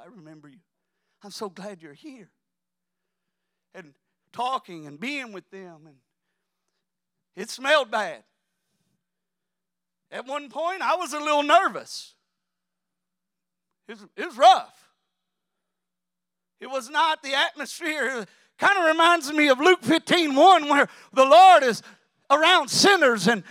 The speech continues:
and, and those that, that are not what everybody think they ought to be. And we were in that place, Bishop, and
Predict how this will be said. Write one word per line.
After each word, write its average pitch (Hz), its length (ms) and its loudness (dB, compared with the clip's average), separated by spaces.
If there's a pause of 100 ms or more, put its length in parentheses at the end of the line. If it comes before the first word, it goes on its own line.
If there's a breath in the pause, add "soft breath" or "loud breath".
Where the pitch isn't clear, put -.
and, 269 500 0
and 269 280 -2 (160 loud breath)
those 339 420 4
that, 277 300 4
that 254 280 4 (160 loud breath)
are 294 140 6
not 349 400 2
what 302 320 6
everybody 320 560 4
think 320 320 0
they 285 260 2
ought 339 280 4
to 269 100 -2
be. 262 320 0 (300 loud breath)
And 320 180 2
we 359 100 6
were 330 140 6
in 330 80 0 (140)
that 381 240 4
place, 311 400 4
Bishop, 320 440 -4
and 285 160 0